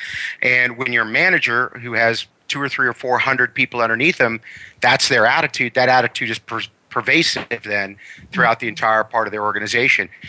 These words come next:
So it's getting those managers together and making them,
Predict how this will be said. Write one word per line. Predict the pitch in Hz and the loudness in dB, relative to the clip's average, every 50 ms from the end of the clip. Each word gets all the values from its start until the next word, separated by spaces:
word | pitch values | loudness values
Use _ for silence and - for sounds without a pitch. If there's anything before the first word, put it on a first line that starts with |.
| - - - | -18 -18 -14
So | - - - 131 | -6 -2 0 0
it's | 127 - - | 0 0 2
getting | - 170 156 160 147 | 2 2 4 4 4
those | 135 127 110 - | 2 0 0 0
managers | 131 139 156 156 147 127 120 113 - | 0 2 2 2 2 0 -2 -4 -6
together | - - 107 110 107 107 104 107 107 | -6 -4 -2 0 0 2 2 0 0
and | 92 - 104 101 101 104 | 0 -2 -6 -8 -8 -4
making | 113 120 131 131 - - 117 117 110 | 0 0 0 0 -2 -6 -8 -6 -4
them, | 104 127 135 135 127 120 117 | 0 2 2 2 2 0 -4